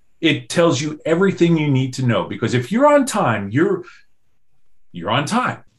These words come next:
you're punctual, you're showing respect to yourself, to all of your teammates, to everyone in the organization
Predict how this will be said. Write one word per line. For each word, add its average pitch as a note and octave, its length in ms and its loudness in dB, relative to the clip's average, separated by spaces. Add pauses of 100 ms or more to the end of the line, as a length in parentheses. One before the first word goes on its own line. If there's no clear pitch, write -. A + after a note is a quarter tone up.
(180)
you're C3 180 0
punctual, - 560 0 (200)
you're B2 140 2
showing F3+ 460 2
respect E3+ 680 -4
to B2+ 120 -4
yourself, E3 600 2
to - 120 -10
all G#2+ 260 2
of G2 60 -6
your F#2+ 100 -4
teammates, A3+ 640 2
to - 180 -6 (100)
everyone A3 460 2
in G3+ 80 2
the F#3 100 0
organization D#3+ 800 2